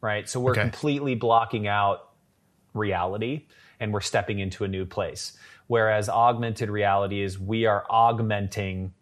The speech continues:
Speaker 1: the world around us. So that could be a face filter where I'm wearing a Santa Claus hat in the middle of, um, September when it's still ninety degrees out in Texas. Or, um, again, um, you're seeing, um, what a new,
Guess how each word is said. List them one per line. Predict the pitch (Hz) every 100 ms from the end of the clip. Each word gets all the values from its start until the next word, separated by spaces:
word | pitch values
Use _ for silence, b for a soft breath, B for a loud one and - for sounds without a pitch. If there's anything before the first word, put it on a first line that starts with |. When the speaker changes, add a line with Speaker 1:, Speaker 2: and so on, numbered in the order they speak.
| _ _ _ -
Speaker 1:
the | 110
world | 98 104 101 98
around | 95 87 92 90
us. | - -
So | 113
that | 117 -
could | 104
be | 104 101 92 -
a | 110
face | - 117 113
filter | - 139 202 226 233 _ B B _
where | 113 104 101 98 95 -
I'm | 104 107
wearing | 104 101
a | 95
Santa | 131 135
Claus | - 135 123
hat | 131 127 127 B B B
in | 107
the | 98
middle | 98 98 95
of, | 90 87 92
um, | 87 85 85 104 -
September | - 117 139 135 127 120 107
when | 95
it's | 90
still | - 92
ninety | 90 85
degrees | 87 120 123
out | 120 113
in |
Texas. | 107 104 - 107 98 - B B -
Or, | - 143 127 120 110 107 B B -
um, | 104 98 92 90 90 - -
again, | 107 98 85 -
um, | 98 92 92
you're | 101
seeing, | - 104 95 92 -
um, | 87 87
what | 92
a | 92
new, | 90 90 87 87